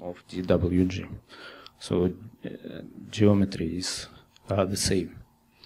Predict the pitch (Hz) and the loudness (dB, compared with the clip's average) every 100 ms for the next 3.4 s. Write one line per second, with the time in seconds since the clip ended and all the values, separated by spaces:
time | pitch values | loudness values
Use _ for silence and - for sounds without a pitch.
0 | - - - - 87 - - 107 98 101 | -20 -20 -16 -12 -10 -12 -2 0 4 4
1 | 98 98 - 92 - - - - - - | 4 2 0 0 0 -2 -2 -2 -2 -8
2 | - _ _ _ _ _ _ _ - 98 | -10 _ _ _ _ _ _ _ 4 4
3 | 104 95 92 92 | 6 6 8 6